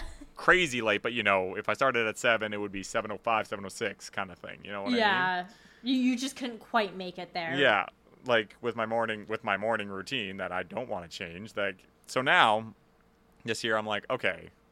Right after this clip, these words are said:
Speaker 2: let's wake up the half an hour earlier than I normally would." So I usually wake
Speaker 1: Mm-hmm.
Speaker 2: up an hour before a shift because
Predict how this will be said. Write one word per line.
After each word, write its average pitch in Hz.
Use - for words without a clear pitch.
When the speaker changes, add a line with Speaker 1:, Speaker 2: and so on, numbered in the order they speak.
Speaker 2:
let's 117
wake 127
up 117
the 120
half 113
an 110
hour 95
earlier 101
than 92
I 90
normally 90
would." 98
So 127
I 143
usually 196
wake 160
Speaker 1:
Mm-hmm. -
Speaker 2:
up 127
an 113
hour 120
before 127
a 120
shift 131
because 101